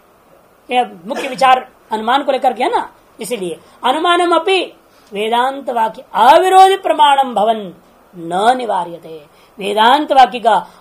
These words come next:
अविरोधी प्रमाण रूपेण आप प्रस्तुत करते हो, ऐसे को जो हम कभी निवारण नहीं करते, वो हमारे लिए स्वीकार है।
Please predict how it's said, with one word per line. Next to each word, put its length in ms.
अविरोधी 600
प्रमाण 380
रूपेण 260
आप 140
प्रस्तुत 300
करते 360
हो, 300
ऐसे 340
को 160
जो 140
हम 140
कभी 180
निवारण 680
नहीं 340
करते, 360
वो 80
हमारे 340
लिए 140
स्वीकार 480
है। 140